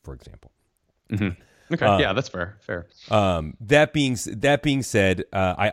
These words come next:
Speaker 1: I hear what you're saying. I, I, I, I cannot imagine. I know people do it. There are, there are blogs, vegan keto blogs and stuff.
Speaker 2: Hmm.
Speaker 1: I couldn't do it. The amount of restriction involved in be-, I, I eat meat.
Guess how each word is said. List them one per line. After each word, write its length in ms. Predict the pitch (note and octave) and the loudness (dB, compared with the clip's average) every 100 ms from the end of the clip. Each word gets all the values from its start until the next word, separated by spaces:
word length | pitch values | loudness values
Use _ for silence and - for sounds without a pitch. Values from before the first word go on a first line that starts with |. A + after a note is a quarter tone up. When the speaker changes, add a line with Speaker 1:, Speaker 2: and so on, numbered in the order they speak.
| G#2+ | 0
Speaker 1:
I 40 | |
hear 180 | G#2 C3 | 2 0
what 60 | A#2 | 0
you're 100 | G2+ | -2
saying. 460 | A2 F#2+ F2+ F2+ - | 0 0 0 -4 -6
I, 100 | G2+ - | -6 0
I, 260 | A2 A#2 F#2+ F#2 | 0 0 -2 -4
I, 180 | G#2+ G2+ | -4 -2
I 140 | G2 A#2+ | -2 -2
cannot 440 | - G#2 F#2+ F#2+ | -4 -4 -2 -2
imagine. 380 | D#2+ E2 F#2 G2+ | -2 -2 -2 -4
I 80 | E2+ | -4
know 140 | E2+ | -4
people 280 | F#2 D2+ D2+ | -4 -8 -6
do 200 | D#2+ G2 | -2 -2
it. 100 | G#2 | -2
There 140 | D#2 | -4
are, 180 | D2 C#2 | -4 -6
there 140 | - D#2+ | -4 -4
are 80 | C#2+ | -4
blogs, 540 | E2 D#2+ D#2+ D#2+ - - | -4 -2 -2 -4 -10 -12
vegan 360 | D#2+ F2 - | -6 -4 -4
keto 260 | - E2 D#2 | -6 -4 -2
blogs 480 | G2 G#2 F#2 D#2+ - | 2 4 4 0 -10
and 100 | E2+ | -10
stuff. 220 | - E2 - | -6 -6 -2
Speaker 2:
Hmm. 240 | A#2 G2+ F#2+ _ | -2 -2 -4 _
Speaker 1:
I 180 | G2 G#2+ | 0 0
couldn't 420 | G2 - A2 F2 | -2 -4 -4 -4
do 160 | F2 D2 | -6 -6
it. 100 | C2 | -8
The 220 | D#2 E2 | -10 -6
amount 280 | E2+ E2+ E2 | -4 -2 -4
of 80 | D#2 | -4
restriction 440 | D#2 - E2+ - | -8 -8 -8 -8
involved 400 | D#2 D2 D#2 C#2+ | -8 -4 -4 -4
in 80 | D2 | -8
be-, 180 | C#2+ D2+ | -8 -8
I, 140 | D#2 D#2+ | -8 -6
I 100 | E2+ F2 | -4 -4
eat 280 | F2 F2 | -4 -8
meat. 240 | D#2+ D#2 | -8 -10